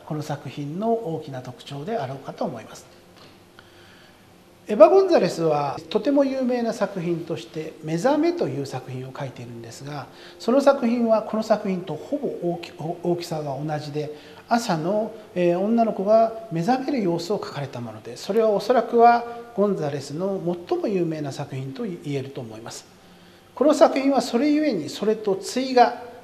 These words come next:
いわゆるその同じ雰囲気のものを二枚描いたうちの一枚であると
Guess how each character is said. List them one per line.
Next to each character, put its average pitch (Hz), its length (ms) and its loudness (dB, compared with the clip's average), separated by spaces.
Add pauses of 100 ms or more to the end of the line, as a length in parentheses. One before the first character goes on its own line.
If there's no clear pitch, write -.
(120)
い 214 60 -4
わ 277 120 12
ゆ 294 80 8
る 240 60 0
そ - 140 -2
の 202 220 0
同 185 100 2 (140)
じ 285 180 -2
雰 254 400 -4
囲 - 20 -6
気 - 100 -8
の 202 80 -4
も 185 140 -4
の 170 140 -4
を 156 40 -4
二 214 140 0
枚 330 220 2
描 196 160 0
い 180 40 -6
た 165 120 -8
う 147 40 -8 (100)
ち - 120 -14
の 214 220 -6 (120)
一 160 300 -4
枚 139 200 -6
で 220 240 2
あ 151 80 -4
る 139 80 -6
と - 140 -12